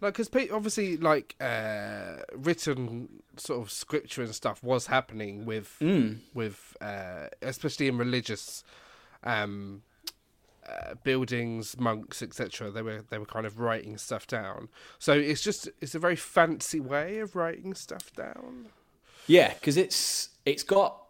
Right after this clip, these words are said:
Speaker 2: very, very few words on it, uh, all in Latin. It's a very visual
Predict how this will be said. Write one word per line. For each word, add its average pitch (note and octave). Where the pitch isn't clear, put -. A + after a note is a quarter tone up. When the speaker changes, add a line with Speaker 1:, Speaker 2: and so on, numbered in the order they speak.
Speaker 2:
very, D3+
very C3
few A#2+
words A2
on C3+
it, D#3
uh, G#2+
all C3+
in A#2+
Latin. B2
It's -
a A#2+
very C#3
visual A#2